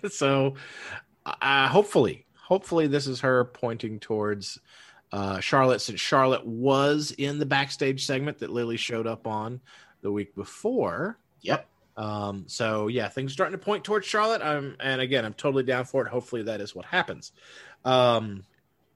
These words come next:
Speaker 1: uh, other notable returns, uh, we had returns on main event, of course, of Jeff Hardy and Jinder Mahal.
Speaker 2: Mm-hmm.
Speaker 1: And then they both made their return to Raw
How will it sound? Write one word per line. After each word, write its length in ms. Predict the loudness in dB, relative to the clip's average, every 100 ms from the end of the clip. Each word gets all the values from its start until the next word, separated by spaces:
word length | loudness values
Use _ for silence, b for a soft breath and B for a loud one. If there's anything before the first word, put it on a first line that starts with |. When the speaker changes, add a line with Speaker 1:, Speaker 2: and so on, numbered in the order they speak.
| _ _ -18 -18 -16 -6
Speaker 1:
uh, 100 | -4 2
other 520 | 4 8 8 6 4 b b b _ 2
notable 520 | 8 8 8 8 10
returns, 960 | 8 2 -2 0 0 -2 -6 -8 -10 -14 _ _ -6
uh, 500 | -2 0 0 -2 -6 -12 _ _ _ _ _ _ _
we 160 | -4 2
had 280 | 2 0 -2
returns 400 | 2 2 4 2
on 160 | 2
main 160 | 2 2
event, 340 | 2 2 2
of 120 | -2 -2
course, 260 | 0 0
of 140 | -4 -2
Jeff 240 | -4 -2
Hardy 320 | -2 -2 -4
and 100 | -6
Jinder 240 | -6 -8 -8
Mahal. 480 | -8 -8 -8 -10 _ B B B B
Speaker 2:
Mm-hmm. 140 | -6
Speaker 1:
And 420 | -2 0 0 0
then 200 | 0 2
they 100 | 2
both 360 | 4 6 4 4
made 200 | 0 2
their 120 | 2
return 420 | 0 2 0 0
to 100 | -2
Raw 580 | 2 6 6 6 2 -2